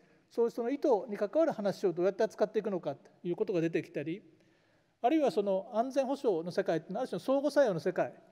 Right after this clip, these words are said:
なんですね。相手が自分を敵だと思ってるかどうかによってですね、こっちがまた対応を変えていくっていう、ある種の相互対応のダイナミズムの中でリスクが増えてったり減ったりするっていう、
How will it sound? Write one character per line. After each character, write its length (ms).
な 100
ん 60
で 80
す 80
ね。 160
相 160
手 100
が 80
自 120
分 240
を 60
敵 180
だ 120
と 80
思 120
っ 60
て 80
る 80
か 80
ど 140
う 40
か 100
に 60
よ 80
っ 40
て 120
で 100
す 100
ね、 220
こ 80
っ 40
ち 100
が 80
ま 80
た 80
対 260
応 60
を 100
変 140
え 40
て 120
い 40
く 120
っ 20
て 220
い 100
う、 80
あ 80
る 60
種 80
の 40
相 200
互 100
対 240
応 60
の 80
ダ 160
イ 20
ナ 100
ミ 120
ズ 80
ム 80
の 80
中 260
で 260
リ 80
ス 80
ク 120
が 100
増 120
え 60
て 60
っ 60
た 140
り 60
減 120
っ 20
た 140
り 80
す 100
る 80
っ 40
て 200
い 140
う、 60